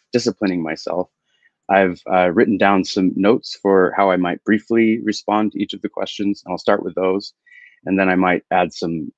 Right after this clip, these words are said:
side thoughts, and also we'll have time for questions and follow up, uh, uh, afterwards. So,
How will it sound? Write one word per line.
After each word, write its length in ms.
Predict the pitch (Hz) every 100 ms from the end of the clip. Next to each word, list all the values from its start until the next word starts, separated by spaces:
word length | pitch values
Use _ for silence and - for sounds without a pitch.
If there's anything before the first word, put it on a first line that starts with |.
| _
side 340 | - 107 98 -
thoughts, 440 | 92 90 - - - -
and 320 | 92 92 85
also 320 | 85 90 98
we'll 140 | 85 87
have 140 | 90
time 200 | 90 80
for 100 | 85
questions 540 | - 82 - 78 78 -
and 360 | 85 82 80 -
follow 380 | _ 87 85 82
up, 140 | 82 _ - -
uh, 280 | 82 85 92 _ _ _ _ _ _
uh, 180 | 90 85 82
afterwards. 580 | 92 - 98 87 - -
So, 260 | 104 92